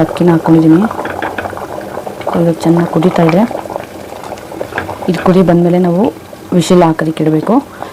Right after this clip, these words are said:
So ಇವಾಗ ರುಚಿಗೆ ಎಷ್ಟು ಬೇಕೋ ಅಷ್ಟು ಉಪ್ಪನ್ನು ಹಾಕ್ಬಿಟ್ಟು ಮುಚ್ಚಿಡ್ತೀನಿ ನಾನು. ರೈಸ್ ಬಾತ್ ರೆಡಿ ಆಗುತ್ತೆ. So ಅದು ಫೈನಲ್ ಬಂದಮೇಲೆ ನಾನು ನಿಮಗೆ ತೋರಿಸ್ತೀನಿ ಹೇಗಾಗಿದೆ ಅಂತ. ರೆಡಿಯಾಗಿದೆ ನೋಡಿ,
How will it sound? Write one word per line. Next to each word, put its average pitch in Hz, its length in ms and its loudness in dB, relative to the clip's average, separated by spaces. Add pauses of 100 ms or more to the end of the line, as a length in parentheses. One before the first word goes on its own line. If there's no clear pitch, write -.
So - 100 2
ಇವಾಗ 190 220 6
ರುಚಿಗೆ 185 300 0
ಎಷ್ಟು 170 180 -6
ಬೇಕೋ 180 160 2 (100)
ಅಷ್ಟು - 160 0 (100)
ಉಪ್ಪನ್ನು 180 280 2
ಹಾಕ್ಬಿಟ್ಟು 185 380 0
ಮುಚ್ಚಿಡ್ತೀನಿ 160 460 2
ನಾನು. 165 160 4 (600)
ರೈಸ್ 175 220 2
ಬಾತ್ 165 200 0
ರೆಡಿ 175 200 4
ಆಗುತ್ತೆ. 156 300 0 (720)
So 208 80 4 (460)
ಅದು 185 100 4 (100)
ಫೈನಲ್ 180 300 2
ಬಂದಮೇಲೆ 170 340 2
ನಾನು 202 140 4
ನಿಮಗೆ 170 220 0
ತೋರಿಸ್ತೀನಿ 180 400 4
ಹೇಗಾಗಿದೆ 160 500 2
ಅಂತ. 156 100 -12 (120)
ರೆಡಿಯಾಗಿದೆ 165 440 -4 (1080)
ನೋಡಿ, 165 140 -2